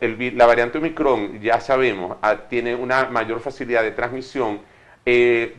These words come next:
el hecho de que, eh, se haya adquirido inmunidad, eh, de manera cruzada por medio de otros tipos de coronavirus que no son los pandémicos, porque esto es un per-, un coronavirus pandémico. Se ha dicho que los coronavirus previos,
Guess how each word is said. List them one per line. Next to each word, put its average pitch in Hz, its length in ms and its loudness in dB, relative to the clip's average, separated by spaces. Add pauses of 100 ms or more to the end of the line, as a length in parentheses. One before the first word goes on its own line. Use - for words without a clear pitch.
(100)
el 123 200 -2
hecho 127 360 -2
de 151 560 -4
que, 139 400 0
eh, 110 280 0
se 113 280 -2
haya 117 880 4 (420)
adquirido 117 720 0
inmunidad, 123 840 2
eh, 127 100 0
de 117 120 -2
manera 113 440 0
cruzada 120 800 2
por 117 440 4
medio 120 400 -2
de 135 100 4
otros 123 300 -2 (120)
tipos 139 240 -2
de 165 40 -2
coronavirus 120 500 -2
que 113 60 -6
no 107 100 -6
son 123 120 -2
los 131 120 -2
pandémicos, 101 500 -4
porque 90 160 -8
esto - 20 -4
es 113 60 -4
un 123 60 -8
per-, 131 200 -6
un 110 80 -8
coronavirus 117 420 -4
pandémico. 101 580 -6 (420)
Se - 180 2
ha 127 80 6
dicho 135 320 -4
que 165 360 -2
los 127 260 -2
coronavirus 127 600 -2 (120)
previos, 147 480 2